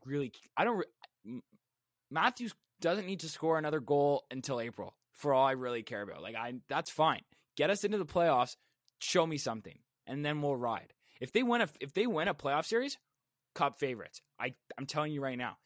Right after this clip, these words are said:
if we win a playoff series, plan the parade. Get me John Tory's phone number. I will work with him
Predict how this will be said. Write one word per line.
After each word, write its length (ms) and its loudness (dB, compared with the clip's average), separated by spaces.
if 160 -8
we 280 -4
win 260 -4
a 80 -4
playoff 440 -2
series, 300 -2
plan 560 -4
the 100 -2
parade. 460 -2
Get 180 -4
me 120 -6
John 400 0
Tory's 540 -2
phone 240 4
number. 380 -2
I 100 2
will 200 -2
work 380 -2
with 160 -2
him 320 -6